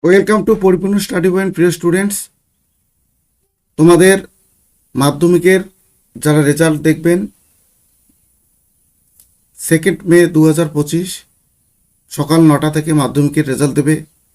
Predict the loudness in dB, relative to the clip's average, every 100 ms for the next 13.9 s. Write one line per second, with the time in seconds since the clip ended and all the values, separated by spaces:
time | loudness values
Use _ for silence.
0 | _ _ _ _ -12 -4 -4 -4 -2 0
1 | 2 0 2 0 0 -2 0 0 0 -2
2 | -2 -2 -2 -2 -2 2 0 -2 -12 _
3 | _ _ _ -10 -6 -2 -2 -2 -2 0
4 | 2 2 0 -6 -6 0 2 2 0 _
5 | -4 -2 -2 -4 -2 -2 -2 -4 -4 _
6 | _ _ _ _ _ -6 2 4 2 0
7 | 0 0 4 4 4 0 -6 _ _ _
8 | _ _ _ _ _ -4 0 0 -2 -14
9 | _ _ _ 0 0 0 -10 -12 _ _
10 | _ _ _ _ _ _ _ _ _ _
11 | _ _ _ _ _ _ _ _ _ _
12 | _ _ _ _ _ _ _ _ _ _
13 | _ _ _ _ _ _ -4 -4